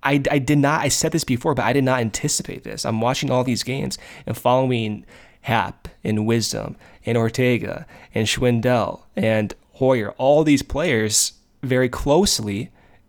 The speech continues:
that have legitimate chances to be big-time contributors for next year. It's, it's a weird place to be in. It doesn't feel the same way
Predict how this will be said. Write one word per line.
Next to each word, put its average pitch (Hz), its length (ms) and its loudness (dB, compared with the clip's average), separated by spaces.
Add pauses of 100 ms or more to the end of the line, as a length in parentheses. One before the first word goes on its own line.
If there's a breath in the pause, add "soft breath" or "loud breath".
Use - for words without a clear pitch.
(300)
that 135 140 2
have 131 440 0
legitimate 127 440 2
chances 151 400 0
to 117 80 -2
be 110 140 0
big-time 127 920 -2
contributors 127 520 -4
for - 140 -4
next 110 280 -2
year. 120 320 0 (640 loud breath)
It's, - 320 0 (440)
it's 160 160 0
a 147 80 6
weird 160 340 4
place 160 280 0
to 123 100 0
be 117 240 -2
in. 98 80 -2
It 120 160 -6
doesn't 175 300 2
feel 156 500 0
the 123 100 0
same 120 380 2
way 107 500 -2